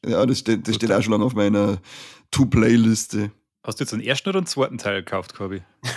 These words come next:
Speaker 3: hab beide gekauft.
Speaker 1: <laughs> Einen dritten hat er vorbestellt, deswegen hat er noch nicht gespielt.
Speaker 3: <laughs> Nein, ich hab mir beide gekauft,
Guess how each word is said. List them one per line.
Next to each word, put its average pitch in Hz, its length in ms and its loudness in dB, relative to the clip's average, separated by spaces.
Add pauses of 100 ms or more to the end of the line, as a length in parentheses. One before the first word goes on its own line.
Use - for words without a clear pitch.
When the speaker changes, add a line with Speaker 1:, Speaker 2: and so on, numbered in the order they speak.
(140)
Speaker 3:
hab 196 140 -2
beide 180 320 4
gekauft. - 460 -4
Speaker 1:
<laughs> - 1300 -2
Einen 117 100 4
dritten 160 320 4
hat 139 80 6
er 135 60 4
vorbestellt, 120 480 2
deswegen 123 260 4
hat 117 80 4
er 113 60 6
noch 113 100 6
nicht 107 140 4
gespielt. 110 240 0 (360)
Speaker 3:
<laughs> 147 120 -4 (1500)
Nein, 135 140 2
ich 180 40 2
hab - 60 -2
mir 143 80 2
beide 135 340 4
gekauft, 117 560 2